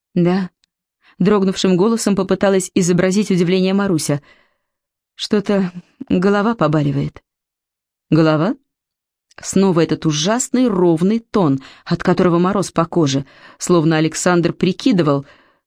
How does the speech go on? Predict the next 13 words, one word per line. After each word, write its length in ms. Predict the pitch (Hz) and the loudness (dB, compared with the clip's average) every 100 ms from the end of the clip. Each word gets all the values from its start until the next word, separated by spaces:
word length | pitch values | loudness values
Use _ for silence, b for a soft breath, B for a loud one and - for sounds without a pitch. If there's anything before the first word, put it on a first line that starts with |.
| - | -4
так 220 | 330 320 | -2 0
ли 60 | 220 | 0
уж 200 | 202 - | -2 -2
важна 520 | 190 175 170 202 196 | -2 0 0 0 -2
эта 180 | 143 139 | -2 -2
самая 420 | - 156 143 147 | 0 0 0 0
голова 600 | 147 170 170 160 214 196 | 0 2 0 0 0 0
и 200 | 147 143 | 0 2
не 180 | 156 170 | 2 0
открутить 640 | 147 - 175 165 - 175 | 0 0 2 2 0 0
ли 120 | 233 | 0
ее. 420 | 240 175 135 131 - _ _ _ _ _ _ _ _ _ - | 2 0 0 -2 -4 _ _ _ _ _ _ _ _ _ -10
«Саша», 540 | - 170 - 185 160 | -4 -2 -2 -4 -4